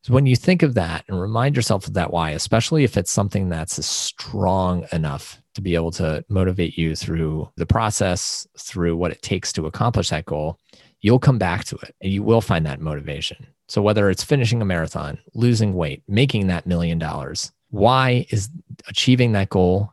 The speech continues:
gonna be so life-changing for you? And if it's strong enough,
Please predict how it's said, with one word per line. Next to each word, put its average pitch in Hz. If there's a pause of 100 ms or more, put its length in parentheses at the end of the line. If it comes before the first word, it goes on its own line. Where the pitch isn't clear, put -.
(100)
gonna 87
be 87
so -
life-changing 85
for -
you? 71 (680)
And 95
if 90
it's -
strong 104
enough, 135